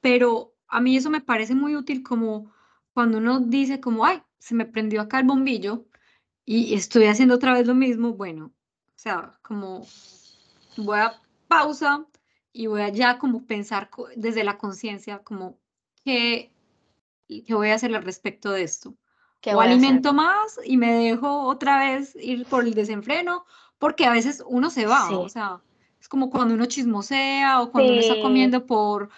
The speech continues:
Speaker 1: llenar un vacío emocional, uno es como, "Lo entiendo, sé que estoy comiendo por vacío emocional, pero qué rico". <laughs>
Speaker 2: <laughs> Es como ese guilty pleasure. Y,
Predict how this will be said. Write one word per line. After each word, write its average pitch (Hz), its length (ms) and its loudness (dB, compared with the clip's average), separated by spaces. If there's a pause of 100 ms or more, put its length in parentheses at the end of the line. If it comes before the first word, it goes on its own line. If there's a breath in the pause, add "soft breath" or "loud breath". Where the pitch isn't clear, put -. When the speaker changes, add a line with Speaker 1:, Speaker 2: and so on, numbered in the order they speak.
(120)
Speaker 1:
llenar 220 380 2
un 226 80 2
vacío 254 240 2
emocional, 233 540 -2
uno 220 100 -6
es 220 80 -16
como, 247 280 -4
"Lo 240 180 4
entiendo, 226 640 -4
sé - 260 -14
que 302 100 -20
estoy 320 180 -12
comiendo 294 400 -4
por 254 140 0
vacío 233 240 -2
emocional, 254 500 -2
pero 233 200 -2
qué 247 100 -2
rico". 240 460 0 (180)
<laughs> - 280 -16
Speaker 2:
<laughs> 285 1040 0
Es 285 140 2
como 349 160 6
ese 320 180 4
guilty 311 360 2
pleasure. 247 340 -4
Y, 311 160 0